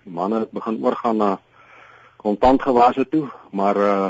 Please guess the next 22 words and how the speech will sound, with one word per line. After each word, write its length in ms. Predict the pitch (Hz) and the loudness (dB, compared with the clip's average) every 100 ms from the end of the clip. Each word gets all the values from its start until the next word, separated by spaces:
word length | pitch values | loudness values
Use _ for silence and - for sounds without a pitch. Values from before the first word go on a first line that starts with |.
| - | -4
dit 160 | - 104 | -6 -2
lyk 180 | 113 | -2
my 200 | 123 117 104 | 0 0 0
met 160 | 101 | -2
die 120 | 104 | -4
Chinese 460 | 107 113 107 110 123 | -8 -4 -2 0 0
wat 180 | 107 - | 0 0
so, 280 | 107 104 92 | 0 0 0
so 140 | - | -8
baie 240 | 101 107 113 | -2 2 4
rook, 280 | 110 110 - | 4 2 -4
is 120 | - | -12
die 140 | 95 | -10
tabak 340 | 101 95 101 - | -6 0 0 0
weer 200 | 107 104 | -2 -4
stelselmatig 760 | - 104 104 107 95 95 95 101 | -2 -2 0 0 0 -2 -2 -6
<laughs> 60 | 101 | -4
besig 240 | 95 98 | -4 -4
om 120 | 92 | -4
terug 260 | - 131 - | 2 2 2
te 80 | 98 | -4
kom. 200 | - | -6